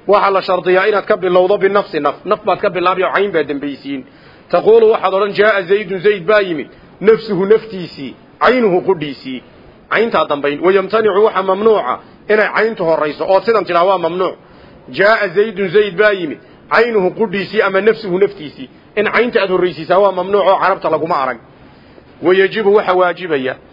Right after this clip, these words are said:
ifraadu nafsi, nafta in la ifraadiyo la gooni yeelo. Wal cayni, cayntana in la gooni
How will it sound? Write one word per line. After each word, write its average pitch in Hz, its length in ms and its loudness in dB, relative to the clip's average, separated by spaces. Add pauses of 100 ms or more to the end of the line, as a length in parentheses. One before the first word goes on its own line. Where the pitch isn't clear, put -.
(440)
ifraadu 196 520 2
nafsi, 220 340 2
nafta 214 280 0
in 214 140 0
la 196 60 2
ifraadiyo 185 580 0
la 185 100 0
gooni 180 400 2
yeelo. 139 360 0 (580)
Wal 175 240 4
cayni, 214 260 0
cayntana 208 500 0
in 220 160 0
la 185 60 2
gooni 180 320 2